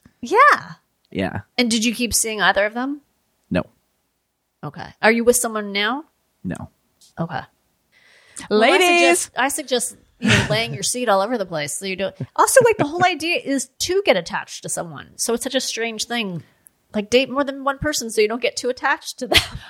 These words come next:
Speaker 3: Well, I
Speaker 1: <laughs>
Speaker 3: think
Speaker 1: Isn't that
Speaker 3: the
Speaker 1: the
Speaker 3: i-
Speaker 1: ultimate goal?
Speaker 3: I mean, I think, and this is sort of, it's not the most charitable view of women, although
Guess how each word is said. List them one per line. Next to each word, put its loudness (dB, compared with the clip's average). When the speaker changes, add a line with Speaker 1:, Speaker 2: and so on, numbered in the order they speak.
Speaker 3:
Well, -2
I 0
Speaker 1:
<laughs> -14
Speaker 3:
think 0
Speaker 1:
Isn't -2
that 2
Speaker 3:
the 2
Speaker 1:
the 0
Speaker 3:
i- 0
Speaker 1:
ultimate -6
goal? -8
Speaker 3:
I 4
mean, 2
I 4
think, 0
and 2
this 0
is 0
sort 2
of, 0
it's -2
not 4
the 4
most 4
charitable 4
view 4
of 0
women, 4
although 4